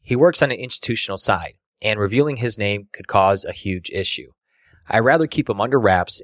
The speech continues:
and utilize the inside information he receives on the desk that can help you gain a little more of an edge. We plan to announce the start of the service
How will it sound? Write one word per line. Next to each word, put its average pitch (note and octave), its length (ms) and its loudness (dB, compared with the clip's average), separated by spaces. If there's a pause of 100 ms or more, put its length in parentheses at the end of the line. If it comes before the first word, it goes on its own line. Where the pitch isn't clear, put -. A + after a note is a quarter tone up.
and G2+ 160 -6
utilize G#2 480 4
the E2+ 120 -10
inside A#2+ 380 -2
information G2+ 500 -4
he B2 140 -4
receives F2+ 460 -2
on F2 80 -10
the F2+ 80 -12
desk F#2 480 0 (640)
that F#2 140 0
can F#2+ 100 -8
help - 260 0
you G#2 160 2
gain G#2 380 -4 (240)
a F2 100 -6
little G#2 220 2
more F#2 300 4
of F2+ 100 0
an E2+ 80 -8
edge. D2+ 400 -10 (640)
We G#2 100 0
plan D3 280 0
to D3 160 0
announce A2 360 0
the - 80 -6
start G#2 240 2
of G2 60 -4
the F#2 60 -6
service F#2 560 2